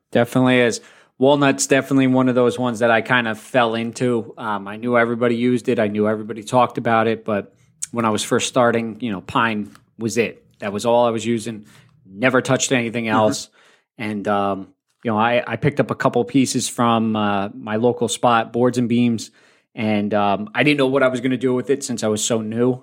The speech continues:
Speaker 1: And later on, I came to find out that that was actually air dried because of the coloration that was in it. And, um, you know, walnut has slowly become part of the shop in a few other builds.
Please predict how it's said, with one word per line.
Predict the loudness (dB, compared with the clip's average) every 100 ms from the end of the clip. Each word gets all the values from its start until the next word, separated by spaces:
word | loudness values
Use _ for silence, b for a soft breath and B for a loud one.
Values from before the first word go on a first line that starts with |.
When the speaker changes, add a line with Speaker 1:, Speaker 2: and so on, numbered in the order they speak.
| _
Speaker 1:
And | -12 -6 -6 -8 -12 _ -20
later | -4 2 4 4 2 -4 _ _ _
on, | -2 0 2
I | 0
came | -2 -6
to | -8
find | -6 -4 -2
out | -4 -4
that | -2
that | 0 0
was | 0
actually | 0 0 2 4
air | 4
dried | 4 4 4 0 B B B B
because | -8 -4 -4
of |
the | -4
coloration | -2 0 2 2 2 -2
that | -6
was | -8 -14
in | -16
it. | -18 _
And, | -20 -20 -18
um, | -18 -18 -20 -20 _ _ _ _ _ _ _ _ _
you | -8
know, | -4
walnut | 2 2 2 0
has | 0 0 0
slowly | 0 0 2 2 -2 -4 -10 _ _
become | -10 -4 -2 -2
part | 0 2
of | 2
the | -2
shop | -2 0 0 -4 b b b b -12
in | -10
a |
few | -2 2 4
other | 2
builds. | 0 0 0 -2 -8